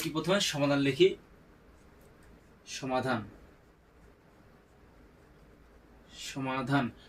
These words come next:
তো প্রথমে আমরা কি লিখবো? দেওয়া আছে, দেওয়া আছে, দেওয়া আছে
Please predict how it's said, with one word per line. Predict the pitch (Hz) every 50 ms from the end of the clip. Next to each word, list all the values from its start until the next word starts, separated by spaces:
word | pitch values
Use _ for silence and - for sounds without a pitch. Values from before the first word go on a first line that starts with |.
| - -
তো | - 143 135 -
প্রথমে | 151 147 147 160
আমরা | 165 160 -
কি | 165
লিখবো? | 165 160 175 190 156 143
দেওয়া | 151 147 139 135 131
আছে, | - - 113 107 98 - - 117 - - - - - - - - - - - - - - - - - - - - - - - - - - - - - - - - - - - - - - - - - - - - - - - - - - - - - - - - - - - - 123
দেওয়া | 131 131 127 131 135 147 175 185 190 185 - - - - - 123
আছে, | 131 - - - 117 - 202 - - - - - - - - - - - - - - - - - - - - - - - - - - - - - - - - - - - - - - - - - -
দেওয়া | 139 143 147
আছে | 143 -